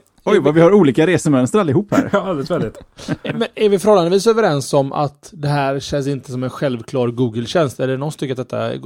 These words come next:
Speaker 3: är handen i handsken? Du var lite inne på det, Jesper, att det här kändes ändå som att,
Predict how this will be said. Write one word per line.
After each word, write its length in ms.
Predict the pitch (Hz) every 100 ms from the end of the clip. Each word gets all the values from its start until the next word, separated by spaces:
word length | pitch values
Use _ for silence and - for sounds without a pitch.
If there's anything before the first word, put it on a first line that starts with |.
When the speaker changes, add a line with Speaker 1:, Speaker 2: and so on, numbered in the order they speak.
| 120 -
Speaker 3:
är 40 | 143
handen 360 | 135 123 117
i 20 |
handsken? 380 | 123 127 - 139
Du 80 | 175
var 80 | 226
lite 140 | 233
inne 160 | 226 135
på 60 |
det, 60 | 143
Jesper, 260 | 104 110 117
att 120 | 110
det 80 | 123
här 80 | 123
kändes 320 | 165 135 120
ändå 200 | 123 135
som 160 | 185
att, 200 | 127 113